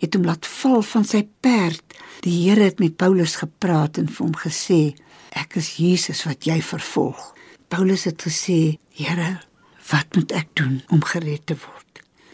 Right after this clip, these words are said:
En die Here het gesê, "Gaan na die dorp en daar sal vir jou gesê word." Dikwels moet ons 'n groot ervaring deurmaak. Dikwels gaan daar hartseer in ons lewe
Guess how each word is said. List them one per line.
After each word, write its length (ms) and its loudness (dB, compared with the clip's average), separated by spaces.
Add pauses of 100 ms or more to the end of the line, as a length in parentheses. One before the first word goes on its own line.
En 140 6
die 160 8
Here 120 6
het 160 0
gesê, 460 0
"Gaan 300 0
na 140 4
die 160 4
dorp 340 2 (240)
en 160 2
daar 240 0
sal 200 -4
vir 180 -2
jou 120 2
gesê 460 0
word." 340 -8 (560)
Dikwels 640 2
moet 220 4
ons 200 6
'n 40 0
groot 520 2
ervaring 720 2
deurmaak. 760 4 (580)
Dikwels 420 2
gaan 180 4
daar 180 4
hartseer 500 2
in 80 2
ons 180 2
lewe 320 4